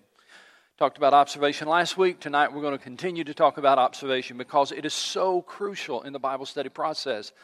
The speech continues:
The more observations you make, the more likely you are to be accurate in your interpretation and your application.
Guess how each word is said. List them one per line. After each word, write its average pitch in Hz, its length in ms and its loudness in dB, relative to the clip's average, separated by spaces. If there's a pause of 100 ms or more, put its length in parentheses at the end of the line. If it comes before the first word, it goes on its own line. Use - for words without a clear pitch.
(320)
The 151 120 -4
more 180 400 4
observations 165 880 0
you 147 140 -12
make, 139 480 -4
the 139 80 -6
more 147 280 0
likely 175 520 0
you 160 180 -4
are 127 200 4
to 147 140 -14
be 131 220 -10
accurate 151 480 -8
in 143 200 -14
your 139 120 -8
interpretation 131 880 -8 (640)
and 127 160 -12
your 123 120 -2
application. 110 760 -6